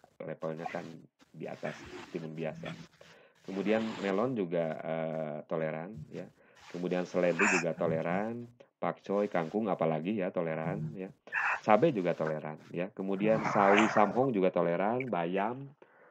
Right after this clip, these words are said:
bayam hijau, bayam merah juga toleran, salad, eh, salad, selada keriting juga toleran, termasuk juga sosin toleran.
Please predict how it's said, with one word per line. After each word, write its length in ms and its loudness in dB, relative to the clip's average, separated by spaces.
bayam 280 0
hijau, 440 0
bayam 340 -2
merah 460 -8
juga 280 -8
toleran, 480 -6
salad, 360 -4
eh, 440 -4
salad, 440 -2
selada 400 0
keriting 440 -4
juga 160 -6
toleran, 480 -4
termasuk 360 -8
juga 200 -6
sosin 280 -10
toleran. 360 -6